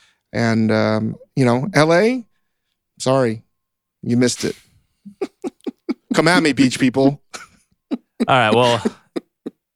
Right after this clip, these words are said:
Speaker 2: stuffed artichokes. Stuffed artichokes. Overrated or underrated?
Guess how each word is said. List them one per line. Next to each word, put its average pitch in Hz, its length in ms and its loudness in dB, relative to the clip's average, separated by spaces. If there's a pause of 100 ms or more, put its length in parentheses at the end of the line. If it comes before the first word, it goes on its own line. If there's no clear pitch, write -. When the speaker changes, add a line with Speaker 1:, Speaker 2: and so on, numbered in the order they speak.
(180)
Speaker 2:
stuffed - 580 -2
artichokes. - 1000 -2 (460)
Stuffed - 560 -4 (220)
artichokes. 117 800 -4 (720)
Overrated 127 420 2
or 120 60 2
underrated? 90 460 -2